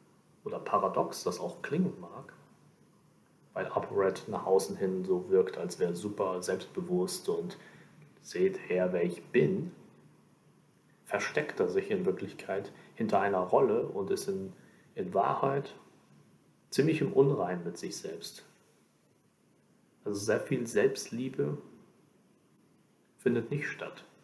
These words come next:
da er glaubt, ohne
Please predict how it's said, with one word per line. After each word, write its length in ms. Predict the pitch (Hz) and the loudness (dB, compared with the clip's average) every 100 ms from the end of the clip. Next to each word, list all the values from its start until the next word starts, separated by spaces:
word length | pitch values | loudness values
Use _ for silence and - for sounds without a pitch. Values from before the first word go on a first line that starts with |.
| _ _ _ - | _ _ _ 2
da 280 | 95 101 | 6 6
er 60 | 104 | 4
glaubt, 600 | 104 98 107 135 - - - - - _ - _ _ _ _ _ | 4 4 4 2 -2 -14 -20 -20 -20 _ -20 _ _ _ _ _
ohne 580 | 113 123 127 127 131 | 0 2 2 0 -2